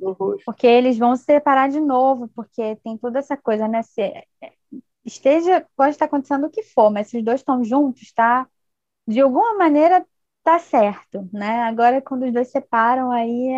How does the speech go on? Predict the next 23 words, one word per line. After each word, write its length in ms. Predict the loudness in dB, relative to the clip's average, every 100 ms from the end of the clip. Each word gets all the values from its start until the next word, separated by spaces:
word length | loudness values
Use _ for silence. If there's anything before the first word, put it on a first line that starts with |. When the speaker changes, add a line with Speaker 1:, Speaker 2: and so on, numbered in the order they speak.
| -8 -12 -12
Speaker 2:
é, 60 | -12
é 40 |
complicado. 760 | -8 -8 -8 -4 -2 -2 -8 -14 _ _ _ _ _ _ _ _ _ _ _ _ _ -8
E 140 | 0
aí 180 | 2 2
ele 240 | 2 2 2
volta, 520 | 4 4 4 2 0
né, 320 | 0 0 0 -2 _ _ _ -8
ao 200 | -4 -4
Wilmington, 500 | -4 -6 -6 -6 -6
ao 160 | -4 -4
Wilmington, 480 | -2 -4 -2 0 2
e 120 | 4
aí 180 | 4 4
ele, 160 | 2
ele 420 | 0 2 2 -2 -6
encontra 360 | -6 -2 -2 0
o 40 |
Tom, 280 | 0 2 0
e 80 | -4
aí 220 | -4 -6
que 280 | -10 -6 -2
é 300 | 0 2 0